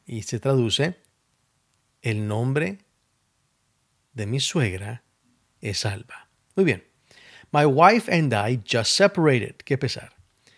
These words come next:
"Mi esposa y yo nos acabamos de", ¿qué? "Separar". Just separated. Acabados de separarnos. Greg's son is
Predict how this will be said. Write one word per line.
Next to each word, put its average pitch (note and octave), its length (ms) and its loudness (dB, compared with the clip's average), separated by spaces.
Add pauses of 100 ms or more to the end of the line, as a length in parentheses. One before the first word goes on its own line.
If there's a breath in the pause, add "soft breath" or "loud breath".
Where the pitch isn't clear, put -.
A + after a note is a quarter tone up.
(220 soft breath)
"Mi A#2 120 -2
esposa D#3+ 560 0
y A#2+ 60 2
yo C3 200 0
nos C#3 160 -4
acabamos A2 460 -4
de", A2 80 -6
¿qué? G3 300 -2 (220)
"Separar". G2 720 -6 (120)
Just E3+ 280 2
separated. A2 800 -2 (360 loud breath)
Acabados A#2+ 680 -2
de D#3 160 -4
separarnos. - 920 -8 (4000 loud breath)
Greg's D#3 840 4 (200)
son A2+ 800 0
is G2+ 340 -4